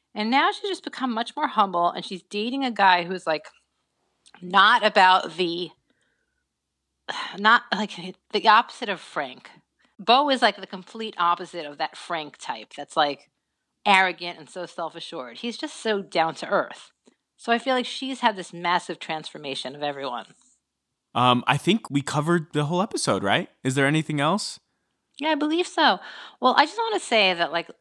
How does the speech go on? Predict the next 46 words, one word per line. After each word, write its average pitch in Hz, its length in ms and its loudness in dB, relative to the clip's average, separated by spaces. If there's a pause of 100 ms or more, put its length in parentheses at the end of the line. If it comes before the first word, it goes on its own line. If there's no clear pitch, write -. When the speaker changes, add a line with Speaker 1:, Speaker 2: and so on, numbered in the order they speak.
Speaker 1:
Lisa 262 520 -8
Vander-, 214 340 2
it's 202 100 -12
interesting 269 440 -8
that 277 100 -8
they're 202 100 -2
showing 202 320 -4
so 202 200 -4
much 175 220 0
of 175 80 -12
Lisa 160 280 -8
Vanderpump 160 600 -4
this, 165 360 -6 (420)
I 240 60 -4
guess 415 160 -2
I 453 40 0
never 294 220 2
noticed 202 440 2
in 170 180 -10
previous 175 360 -6
seasons 143 580 -10
how 170 180 6
much 156 220 2
they 160 100 0
focused 160 380 -2
on 143 140 0
Lisa. 196 440 0 (560)
But 240 100 6
I 277 100 6
think 440 280 -6
it's 494 160 -4
smart, 196 600 4 (280)
even 247 220 -4
if 247 100 -6
they're 214 100 0
going 190 280 -4
back 185 240 2
in 175 80 -10
the 165 60 -12
footage 175 380 -8
and 165 160 -12
putting 175 240 -8
more 160 160 -4
Lisa 156 360 -8
in, 170 280 -6
like, 156 160 -12